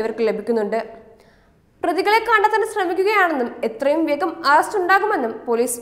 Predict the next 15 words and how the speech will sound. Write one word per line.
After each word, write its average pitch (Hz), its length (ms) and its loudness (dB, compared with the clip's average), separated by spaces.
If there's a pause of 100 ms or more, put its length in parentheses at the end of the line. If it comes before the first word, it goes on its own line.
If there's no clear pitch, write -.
വ്യക്തമാക്കി. 208 580 -8 (340)
പെൺകുട്ടിയുടെ 415 560 2
മൊബൈൽ 392 320 4
നമ്പർ 403 180 0 (220)
എങ്ങനെയാണ് 349 500 2
വിളിച്ചയാളുടെ 311 560 0 (140)
കയ്യിൽ 302 280 2 (120)
കിട്ടിയതെന്ന് 349 580 -2
കണ്ടെത്താനും 262 500 0 (140)
പോലീസ് 262 380 -2
ശ്രമിക്കുന്നുണ്ട്. 214 580 -6 (1040)
മൂന്ന് 359 420 2
വ്യത്യസ്ത 415 420 -4
നമ്പറുകളിൽ 403 460 0
നിന്നായിട്ടാണ് 359 420 -2